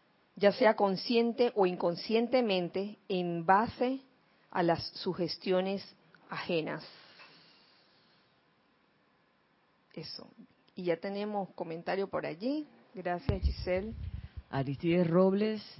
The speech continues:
Speaker 2: desde Arraiján, dice, "Bendiciones a todos".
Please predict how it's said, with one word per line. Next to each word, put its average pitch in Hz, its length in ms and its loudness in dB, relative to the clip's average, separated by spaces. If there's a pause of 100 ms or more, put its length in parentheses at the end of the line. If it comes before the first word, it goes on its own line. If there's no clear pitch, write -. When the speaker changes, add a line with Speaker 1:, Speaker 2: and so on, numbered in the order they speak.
(100)
Speaker 2:
desde 127 760 0
Arraiján, 139 560 -2
dice, 147 380 -2 (720)
"Bendiciones 170 580 4
a 147 140 2
todos". 101 720 -4